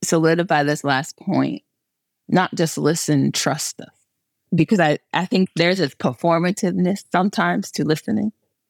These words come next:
but you also have to receive and believe.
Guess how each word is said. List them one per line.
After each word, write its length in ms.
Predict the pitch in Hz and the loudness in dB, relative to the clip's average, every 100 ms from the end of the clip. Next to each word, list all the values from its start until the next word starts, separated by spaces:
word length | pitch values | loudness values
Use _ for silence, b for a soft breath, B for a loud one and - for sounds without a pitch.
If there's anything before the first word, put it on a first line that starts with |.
| _ _ - | _ _ -4
but 160 | 165 | 0
you 120 | 190 190 | 4 4
also 260 | 185 208 | 2 -2
have 320 | 185 170 180 | -4 -4 -4
to 240 | - 160 151 - - | -6 -8 -8 -8 -2
receive 560 | 160 160 - 196 220 | 0 0 2 4 6
and 220 | 180 175 | 4 2
believe. 560 | 165 160 160 143 135 151 | 2 0 2 2 0 -2